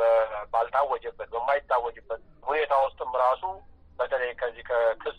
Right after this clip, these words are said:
በፊት ከፍርድ በፊት የመታሰር የማሰር ጉዳይ ሰፊ ችግር ሆኖ ባለበት ሁኔታ ይሄ፣ ይሄ መጨመሩ እንደሚባለው ያው በእንቅርት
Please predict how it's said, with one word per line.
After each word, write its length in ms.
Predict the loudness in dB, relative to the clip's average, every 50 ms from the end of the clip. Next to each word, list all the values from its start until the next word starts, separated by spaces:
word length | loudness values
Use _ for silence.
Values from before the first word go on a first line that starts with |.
| -12 -8
በፊት 320 | -6 -4 -4 -4 -8 -8 -4
ከፍርድ 320 | -4 -2 -2 -2 -4 -4 -4
በፊት 280 | -4 -4 -4 -4 -4
የመታሰር 640 | -2 -2 -2 -2 0 0 0 0 2 0 -2 -2 -4 -8 -14 -18 -20 -20 -20 -20 -14 -8 -6 -4 -4 -4 -2 0 2 2 0 0 -4
የማሰር 440 | -6 -4 -2 0 0 0 0 -2 -2 -4
ጉዳይ 360 | -8 -16 -4 0 2 2 2 2 -2 -4
ሰፊ 220 | -4 -2 -2 -2 -4 -8
ችግር 260 | -14 -14 -12 -8 -4 -2
ሆኖ 200 | 0 0 2 2 2
ባለበት 440 | 2 2 2 0 -2 -2 -4 -4 -4
ሁኔታ 240 | -4 -2 2 2 2 2 0 -2 -10 -20 -20 -18
ይሄ፣ 200 | -12 -8 -4 -2 0 2 2 2 2 0 -2 -6
ይሄ 140 | -6 -4 -4 -2
መጨመሩ 500 | -2 -4 -4 -6 -6 -4 -2 0 0 0 0 -2 -2 -4 -6 -12 -20 -20 -18 -18
እንደሚባለው 760 | -10 -6 -4 -4 -4 -4 -8 -6 -2 0 0 2 4 4 4 4
ያው 140 | 2 2 0
በእንቅርት 500 | 0 -2 -4 -4 -6 -8 -8 -8 -8